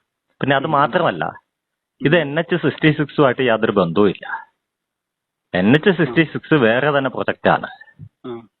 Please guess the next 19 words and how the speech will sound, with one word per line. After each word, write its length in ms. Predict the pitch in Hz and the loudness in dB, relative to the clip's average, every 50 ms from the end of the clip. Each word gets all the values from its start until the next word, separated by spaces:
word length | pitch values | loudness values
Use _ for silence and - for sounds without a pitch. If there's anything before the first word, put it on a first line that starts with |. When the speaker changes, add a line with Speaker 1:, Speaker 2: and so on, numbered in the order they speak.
| _ _ _ _ _ _ _ _ _ _ | _ _ _ _ _ _ _ _ _ _
Speaker 1:
ഇത് 260 | 120 123 127 175 214 | 2 2 2 2 -2
വേറെ 340 | 226 175 147 139 147 151 165 | -2 -2 -2 -2 -2 -2 -4
പ്രൊജക്റ്റാണ്. 560 | 151 143 120 - 104 - - 82 78 78 - - - - - _ - _ - | -6 -8 -10 -10 -12 -6 -4 -4 -4 -4 -6 -12 -18 -20 -20 _ -20 _ -4
ഇത് 140 | 120 127 170 | 0 2 2
Speaker 2:
ആ, 80 | 151 | 0
Speaker 1:
ആയിരത്തി 320 | 139 139 147 143 123 113 160 | 0 -2 -4 -6 -4 -6 -4
മുന്നൂറ്റി 320 | 151 147 135 135 135 131 | -4 -2 0 0 -2 -2
Speaker 2:
bypass. 140 | - - 139 | -2 0 2
Speaker 1:
ചില്ലറ 180 | 127 127 127 117 | 2 2 0 -2
കോടിന്റെ 480 | - 117 113 110 104 101 104 107 131 | 0 2 2 4 4 2 2 0 0
വേറൊരു 380 | 143 131 120 123 123 131 135 117 | 2 2 2 2 0 0 -2 -2
പ്രൊജക്റ്റും 480 | - 90 87 - - _ - 95 131 - _ _ _ _ _ _ _ _ _ _ _ _ - | -4 -6 -8 -8 -10 _ -8 -8 -8 -8 _ _ _ _ _ _ _ _ _ _ _ _ 0
മറ്റേതായ 540 | 104 113 120 123 185 190 160 147 131 120 | 0 0 2 2 0 0 2 0 -2 -2
ആറായിരം 560 | 123 107 120 123 127 123 127 127 131 131 135 131 | -2 -2 -2 -2 0 0 0 0 0 -2 -4 -4
കോടി, 260 | 120 117 113 107 120 | -4 -4 -2 -2 0
അറുപതിനായിരം 640 | 120 117 113 117 117 127 131 123 123 120 117 117 107 | 0 0 0 2 2 2 2 2 2 0 -2 -2 0
കോടിന്റെ 340 | 113 107 98 98 98 120 | 2 2 2 4 2 2
വേറെ 280 | 135 117 110 113 113 - | 2 2 2 2 0 -4
പ്രൊജക്റ്റുമാണ്. 560 | - 117 101 - - - - 107 92 76 - | -8 -10 -12 -12 -14 -8 -2 0 0 0 0